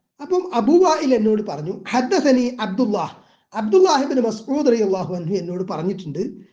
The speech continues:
അന്ന നബിയ സ്വല്ലല്ലാഹു അലൈഹി വസല്ലം ഖാല, നിശ്ചയം നബി സ്വല്ലല്ലാഹു അലൈഹി വസല്ലം പറഞ്ഞിട്ടുണ്ട്, സിബാബുൽ മുസ്ലിമി ഫുസൂഖുൻ വ ഖിതാലുഹു കുഫ്റുൻ. സിബാബുൽ മുസ്ലിമി, മുസ്ലിമിനെ ചീത്ത വിളിക്കൽ.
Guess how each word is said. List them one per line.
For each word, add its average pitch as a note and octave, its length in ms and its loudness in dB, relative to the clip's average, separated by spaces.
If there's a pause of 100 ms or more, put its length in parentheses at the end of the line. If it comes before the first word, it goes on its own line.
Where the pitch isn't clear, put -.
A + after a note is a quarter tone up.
(220)
അന്ന D#4+ 220 0
നബിയ C#4 340 2
സ്വല്ലല്ലാഹു G#3+ 540 -2
അലൈഹി F#3+ 160 -4
വസല്ലം F#3+ 400 -8
ഖാല, D#3+ 200 2 (480)
നിശ്ചയം B3+ 340 0
നബി A#3+ 140 0
സ്വല്ലല്ലാഹു G#3 380 0
അലൈഹി - 120 -6
വസല്ലം G3 180 -8
പറഞ്ഞിട്ടുണ്ട്, F#3 520 -4 (440)
സിബാബുൽ D#4 760 4
മുസ്ലിമി A3 580 -2
ഫുസൂഖുൻ C4+ 540 0 (500)
വ F3+ 60 -10 (100)
ഖിതാലുഹു A#3+ 840 2
കുഫ്റുൻ. G#3+ 380 2 (480)
സിബാബുൽ C#4+ 560 2
മുസ്ലിമി, A3+ 580 0
മുസ്ലിമിനെ C4 640 2
ചീത്ത C#4 340 2
വിളിക്കൽ. G3 480 -2